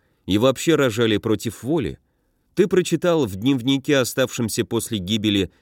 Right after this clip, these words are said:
твоего мастера. Вторую половину узнал сам.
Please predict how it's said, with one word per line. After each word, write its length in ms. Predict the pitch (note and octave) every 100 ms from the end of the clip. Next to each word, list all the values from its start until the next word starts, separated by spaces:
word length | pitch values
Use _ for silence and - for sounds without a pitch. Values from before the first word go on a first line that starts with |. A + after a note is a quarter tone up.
| -
твоего 360 | F#2+ G#2+ G2
мастера. 540 | G2+ F#2 - - C2+ - _ _ _ _ _ _ _
Вторую 460 | - B2+ C3 F3 D#3
половину 600 | C#3+ C3 A#2+ G#2+ F2 - _ -
узнал 500 | A2 A#2+ D3+ C#3 -
сам. 480 | - - C3+ D#2+ C#2+